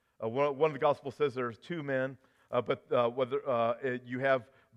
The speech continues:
both with more clarity. The one with two gives us a little bit more clarity, but I'll focus on just one or two, either way. Um, you have the man or the men that are possessed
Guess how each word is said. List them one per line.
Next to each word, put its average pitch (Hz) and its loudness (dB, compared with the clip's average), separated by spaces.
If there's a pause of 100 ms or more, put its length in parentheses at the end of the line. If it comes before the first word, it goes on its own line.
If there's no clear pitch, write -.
(120)
both 160 6
with 127 -4
more 135 0
clarity. 147 2
The 131 -4
one 131 0
with 113 -10
two 151 -6
gives 127 -6
us 113 -18
a 123 -6
little 151 -2
bit 139 -6
more 131 -2
clarity, 123 -2 (300)
but 127 0
I'll 127 4
focus 160 -2
on 135 0
just 127 -4
one 156 4 (260)
or 190 0
two, 127 -4
either 135 -2
way. 107 -2 (500)
Um, 131 2 (320)
you 139 -4
have 160 4 (340)
the 127 0
man 160 4
or 143 2
the 131 -2
men 143 2 (540)
that 143 2
are 143 0
possessed 147 2